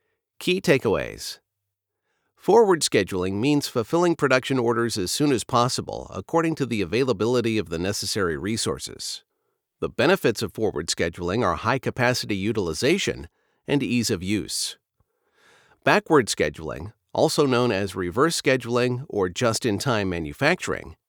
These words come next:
means that production orders are scheduled according to the client's requested delivery dates. The benefits of backward scheduling are lower holding costs,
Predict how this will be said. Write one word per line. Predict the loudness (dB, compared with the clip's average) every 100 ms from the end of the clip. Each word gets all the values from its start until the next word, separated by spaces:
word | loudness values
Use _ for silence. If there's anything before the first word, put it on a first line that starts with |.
| _ _ _
means | 0 2 2
that | 0 -2
production | 0 0 0 0
orders | 2 2 2 0
are | -2
scheduled | 2 2 0 -2 -4
according | -2 0 0 0
to | -2
the | -6
client's | 0 2 2 0 -4
requested | -8 -2 0 0 -4 -6
delivery | -2 0 0 -2
dates. | -4 -8 -10 -10 -10 -12 _ _ _ _ _ _ _ _
The | 0
benefits | 4 4 4 2
of | 0 0
backward | 0 2 2 2
scheduling | 2 -2 -2 -6 -10 -10 -14 -4
are | -2 0
lower | 0 0
holding | 0 0 2 2 2
costs, | 4 2 0 -4 -6